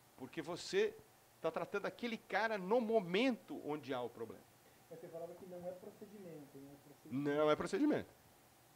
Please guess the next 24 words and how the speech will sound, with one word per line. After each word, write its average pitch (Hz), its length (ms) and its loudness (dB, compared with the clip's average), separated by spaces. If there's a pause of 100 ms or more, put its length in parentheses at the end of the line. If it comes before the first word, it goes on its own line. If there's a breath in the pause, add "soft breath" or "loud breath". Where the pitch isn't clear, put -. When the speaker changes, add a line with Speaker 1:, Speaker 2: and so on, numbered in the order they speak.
(240)
Speaker 1:
É 117 140 12
só - 360 12
pra 226 160 6
tratamento 220 440 2
clínico, 151 380 -4 (520)
tá? 131 180 -2 (340 soft breath)
Ah, 104 580 2 (260)
eventualmente, 214 1300 2 (360)
este 139 200 -10
negócio 147 400 0
vai 156 100 0
acabar 147 320 -4
funcionando 139 480 -6
pra 139 120 -10
procedimento. 143 520 -8
Alguns 185 400 4
procedimentos 226 580 -2
são 240 80 2
possíveis 226 440 -6
de - 60 -10
serem 233 160 -2
feitos, 190 340 -2 (320 loud breath)
né? 135 160 0 (320 loud breath)
Olha, - 180 4